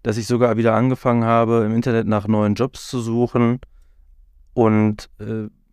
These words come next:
mir auch mit vorliegenden Angeboten da quasi in konkretere Gespräche zu gehen, weil ich so innerlich das Gefühl habe, wenn ich jetzt was unterschreibe, <laughs> und wohlgemerkt, ich wollte eigentlich Monate nichts unterschreiben und jetzt bin ich immer noch quasi angestellt, unterschreibe, dass ich dann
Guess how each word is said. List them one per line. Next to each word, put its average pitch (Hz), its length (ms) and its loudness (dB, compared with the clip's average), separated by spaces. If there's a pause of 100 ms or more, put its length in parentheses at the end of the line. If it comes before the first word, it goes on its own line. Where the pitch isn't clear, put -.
mir 113 300 0
auch 110 300 2 (160)
mit 110 460 -4
vorliegenden 113 560 2
Angeboten 107 760 0 (420)
da 107 200 2
quasi 110 280 0
in 107 60 0
konkretere 123 580 0
Gespräche 117 460 -2
zu 113 180 -4
gehen, 110 300 2
weil 104 140 4
ich 104 100 -2
so 107 140 0
innerlich 113 300 -2
das 117 140 -2
Gefühl 110 340 -2
habe, 104 200 2
wenn 107 140 2
ich 104 80 -2
jetzt - 180 -6
was 101 120 -2
unterschreibe, 120 800 2 (340)
<laughs> - 120 -10
und 107 260 -6 (280)
wohlgemerkt, 107 560 2
ich - 100 -12
wollte 107 240 2
eigentlich 104 220 0
Monate 117 420 2
nichts 107 240 -2
unterschreiben 104 580 0
und 101 100 -2
jetzt 104 180 -4
bin 110 100 0
ich 104 100 0
immer 107 160 2
noch 104 200 -2
quasi 101 240 0
angestellt, 107 500 0
unterschreibe, 101 720 0 (400)
dass 107 160 0
ich 104 100 -4
dann 123 320 2